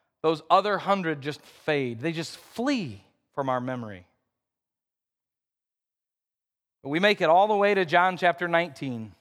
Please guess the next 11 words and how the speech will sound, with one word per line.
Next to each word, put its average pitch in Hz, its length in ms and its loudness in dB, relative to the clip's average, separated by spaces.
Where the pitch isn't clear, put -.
This 131 120 -10
is 139 100 -6
the 127 180 -4
end 151 240 0
of 135 100 -4
Jesus' 139 380 -8
crucifixion. 127 680 -10
And 135 100 -2
this 180 120 -2
has 170 120 -4
been, 160 240 2